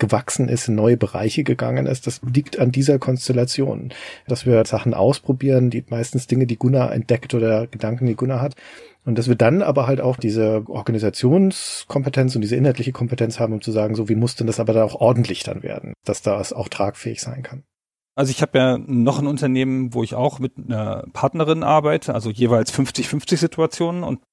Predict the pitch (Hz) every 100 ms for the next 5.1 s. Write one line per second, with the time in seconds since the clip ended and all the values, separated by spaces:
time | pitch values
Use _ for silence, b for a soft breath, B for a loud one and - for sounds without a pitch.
0 | _ 135 113 135 139 135 - - - 143
1 | - 113 120 123 123 - 104 - 101 -
2 | - - B B B B B - 165 185
3 | 170 - 147 165 180 165 156 147 160 139
4 | - 123 - - - - 139 143 - -
5 | 110